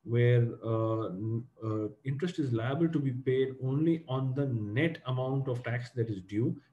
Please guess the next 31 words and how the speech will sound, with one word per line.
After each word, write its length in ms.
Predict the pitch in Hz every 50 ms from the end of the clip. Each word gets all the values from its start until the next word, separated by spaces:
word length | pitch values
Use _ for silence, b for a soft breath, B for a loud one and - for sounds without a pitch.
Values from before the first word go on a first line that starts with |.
| B
in 280 | - 131 135 131 117 123
cash. 440 | - - 120 107 - - - - - b b b b b b
So 240 | - - 127 123 123
after 240 | 123 120 123 - 131
settle, 460 | - 131 117 - 123 123 120 117 - -
after 260 | 113 120 - 135 123
adjustment 520 | 113 104 113 113 117 - - 127 127 123 -
or 140 | 120 123 117
reduction 500 | 113 104 113 113 113 - - 127 120 117 -
of 300 | 110 117 110 117 117 110
the, 300 | 123 131 170 214 - - _ 113
uh, 320 | 110 110 107 107 110 107 - -
credit 300 | 120 113 110 117 113 110
available 440 | 98 101 107 107 110 104 113 120
in, 320 | 120 110 107 101 104 104 104 - 110
in 120 | 107 104
the 100 | 104 95
electronic 440 | 98 101 98 - 107 104 104 101 -
credit 300 | - 101 95 104 104 107
ledger. 300 | 123 147 143 117 98 90 - B B B B B B B
This 140 | 120 120 123
was, 120 | 127 123
of 140 | 120 120 -
course, 220 | - 131 123 123
a 40 | 120
matter 300 | 110 110 110 113 123 123 123
of 160 | 117 110 -
great, 380 | - 113 120 127 123 123 123 123 - -
uh, 580 | 113 113 107 107 107 104 107 104 104 101 101
n-, 140 | 101 104 104
uh, 320 | 101 - - - - 104